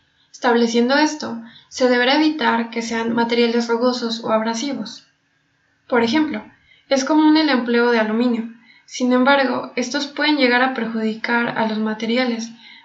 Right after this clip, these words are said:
por lo que será necesario emplear materiales estables y transpirables como el Tyvek,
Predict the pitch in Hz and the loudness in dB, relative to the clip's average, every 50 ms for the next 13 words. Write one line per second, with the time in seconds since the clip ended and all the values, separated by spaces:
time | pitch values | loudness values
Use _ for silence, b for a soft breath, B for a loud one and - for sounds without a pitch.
0 | B - 269 269 269 277 302 302 294 311 311 302 302 302 311 302 311 311 311 - | B -2 0 2 2 2 2 2 2 4 4 4 4 4 2 2 0 -2 -2 -2
1 | 302 277 262 233 240 - - - - - _ _ _ _ _ _ _ _ _ - | -2 -2 -2 -2 -4 -4 -8 -12 -14 -18 _ _ _ _ _ _ _ _ _ -4
2 | 285 269 254 254 254 262 262 269 277 269 294 302 - 254 240 240 240 247 240 254 | 0 0 0 2 2 2 4 4 4 2 2 0 0 0 0 2 2 2 2 0
3 | 247 233 233 220 - - - 240 247 240 240 240 254 262 262 - - - 262 262 | -2 -2 -4 -6 -6 -4 -2 0 0 0 0 -2 -4 -6 -6 -8 -6 -6 -6 -4
4 | - 277 294 294 294 - - 247 233 226 226 220 226 220 233 233 - - - - | -2 -2 -2 -2 -2 -4 -2 -2 -2 0 -2 -2 -2 -2 -4 -4 -6 -8 -6 -4
5 | 214 220 220 220 214 - 277 285 277 240 240 233 240 - - | -2 -2 -2 -2 -2 0 0 2 2 0 -2 -6 -8 -10 -14